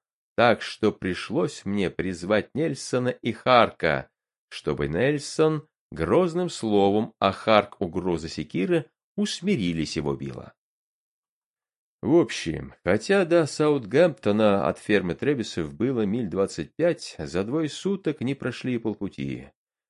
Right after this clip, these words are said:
Причём, что интересно, чем больше крови проливалось,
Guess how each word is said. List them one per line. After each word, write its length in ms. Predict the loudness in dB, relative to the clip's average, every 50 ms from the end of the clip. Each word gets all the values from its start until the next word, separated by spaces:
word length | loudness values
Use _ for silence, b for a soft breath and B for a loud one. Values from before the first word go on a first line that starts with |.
| _ -8
Причём, 500 | -8 -8 -6 -4 -2 0 0 0 0 -4
что 220 | -12 -8 -4 -2 -2
интересно, 760 | -2 -2 -4 -4 -2 -4 -4 -6 -8 -8 -4 -4 -4 -4 -4
чем 300 | -6 -4 -4 -4 -4 -2
больше 320 | -2 -4 -4 -4 -6 -8
крови 420 | -6 -4 -2 0 2 2 2 0 -2
проливалось, 800 | -4 -4 -4 -2 -2 0 0 2 2 2 0 0 -2 -6 -16